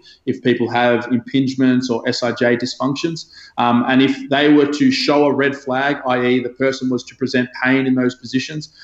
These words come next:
that might just be a case where we refer out to our in-house osteo or somebody who can help us, um, to determine whether or not that will actually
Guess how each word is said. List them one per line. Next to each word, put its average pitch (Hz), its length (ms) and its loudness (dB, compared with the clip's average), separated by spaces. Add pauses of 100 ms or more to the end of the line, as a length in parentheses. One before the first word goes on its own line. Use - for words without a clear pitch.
(140)
that 135 140 0
might 139 180 2
just 131 140 -4
be 131 120 2
a 127 40 -2
case 127 300 0
where 120 120 0
we 120 80 2
refer 131 540 2
out 120 240 0
to 123 140 -2
our 117 240 0
in-house 123 360 0
osteo 117 580 0
or 113 80 -4
somebody 117 460 -4
who 117 100 -2
can 120 160 -10
help 120 240 0
us, 117 180 -2 (380)
um, 123 180 2
to 123 220 -6
determine 127 460 4
whether 120 200 4
or 117 60 0
not 117 240 0
that 123 140 -2
will 120 120 0
actually 120 300 -4